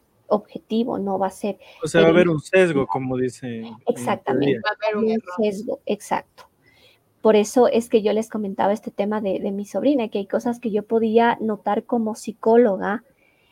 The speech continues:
Speaker 1: pero que no podía ir a decirle, "Ah, sí, yo qué sé, tú tienes ansiedad", porque podía ser que yo tenga un sesgo que me hacía ver que ella tiene ansiedad cuando quizás no era así,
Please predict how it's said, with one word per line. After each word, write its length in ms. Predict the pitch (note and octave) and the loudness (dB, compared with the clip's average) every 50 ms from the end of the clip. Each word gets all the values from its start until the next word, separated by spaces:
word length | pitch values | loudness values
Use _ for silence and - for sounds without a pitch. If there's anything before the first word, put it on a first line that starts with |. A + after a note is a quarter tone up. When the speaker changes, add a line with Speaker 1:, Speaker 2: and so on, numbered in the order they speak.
| _ _ _ _ | _ _ _ _
Speaker 1:
pero 280 | - A3+ G#3+ A3 A3 | 2 4 4 2 -2
que 120 | - - A3 | -2 -6 -6
no 140 | G#3 G#3+ G3+ | -4 -6 -8
podía 640 | - - G#3 G3 G#3+ G3+ G3+ G#3 G#3+ G#3 G3 F#3+ F#3+ | -6 -6 -6 -6 -6 -4 -2 0 0 0 0 0 -2
ir 200 | F#3+ F#3+ F#3+ G3+ | -2 -2 0 -2
a 80 | G3+ | -2
decirle, 600 | G#3 G3 F#3+ - - G#3 F#3+ - F#3 G3+ G3+ F#3 - | -2 -4 -8 -8 -8 -8 -6 -6 -4 -4 -4 -4 -2
"Ah, 140 | G#3+ A3+ A#3 | -2 -2 -4
sí, 380 | A#3 - - A#3 A3 G#3+ G#3 - | -4 -6 -6 -4 -4 -4 -4 -4
yo 160 | F#3+ G3+ G3+ - | -4 -4 -4 -4
qué 100 | - F#3+ | -8 -12
sé, 360 | - - - G#3 G3 G3 F#3+ - | -12 -8 -6 -4 -4 -4 -6 -8
tú 80 | _ F#3+ | _ -16
tienes 440 | - _ - G3 G#3 F#3+ F#3 F3+ F#3 | -14 _ -8 -8 -6 -6 -8 -8 -8
ansiedad", 500 | F3+ F#3 F#3+ - - F#3 F#3 G3 G3+ - - - - - - - _ _ _ _ _ _ _ | -10 -10 -10 -10 -10 -4 -2 -2 -2 -4 -8 -16 -16 -18 -20 -20 _ _ _ _ _ _ _
porque 260 | - A3+ A3+ - - A#3 | -2 -2 -2 2 0 0
podía 360 | - G#3+ G#3 G#3+ A3 G#3+ A3 A3 | 0 0 -2 0 0 0 0 0
ser 220 | - B3 A3 A3+ | -2 -4 -4 0
que 120 | - A#3 | -2 0
yo 140 | F3+ F#3+ F#3+ | 0 0 -2
tenga 220 | F#3+ G3+ G3+ G3+ G3 | -2 -4 -4 -4 -4
un 100 | F#3+ G3 | -6 -6
sesgo 480 | - - A#3 A3 A#3 G#3+ G#3+ G#3 G3 G3+ | -4 -2 0 2 2 2 0 -2 -2 -4
que 120 | - F#3 | -6 -8
me 120 | F#3 F3+ | -8 -8
hacía 340 | F#3+ - - A3+ G#3+ A3 G3 | -12 -8 -2 0 2 2 2
ver 220 | G3 G#3 A3 A#3+ A#3 | 2 2 2 2 0
que 100 | - G#3 | -2 -2
ella 160 | G3 F#3 F#3+ | -2 -2 -2
tiene 200 | - F#3+ F#3 F#3+ | -4 -4 -4 -4
ansiedad 360 | G#3+ - - G#3+ G#3 G#3 G3 | -6 -6 -4 -2 -2 -2 -4
cuando 240 | - G#3 G#3+ F#3+ - | -6 -6 -8 -8 -10
quizás 340 | - A3 - - F3+ A3 C#4+ | -12 -12 -10 -10 -10 -8 -10
no 200 | - - - - | -10 -8 -8 -8
era 160 | - - - | -8 -10 -14
así, 340 | - - - C4+ C4 B3+ | -16 -2 0 0 0 0